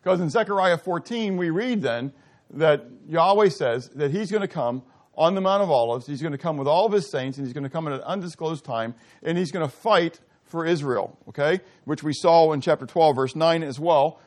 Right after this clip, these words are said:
but we see here again in chapter fourteen, verse three,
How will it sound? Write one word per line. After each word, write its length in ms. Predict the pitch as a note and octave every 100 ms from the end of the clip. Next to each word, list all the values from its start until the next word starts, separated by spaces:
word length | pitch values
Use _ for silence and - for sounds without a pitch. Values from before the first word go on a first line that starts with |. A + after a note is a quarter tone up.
| -
but 120 | C#3+
we 100 | D3+
see 260 | - F3+ D#3+
here 180 | E3+ D#3+
again 300 | C#3+ F3+ D3+
in 80 |
chapter 260 | C3+ D3 -
fourteen, 640 | - F#3 F#3+ - C3+ D#3 - _
verse 200 | C#3 D3+
three, 360 | - F3 D3+ D3+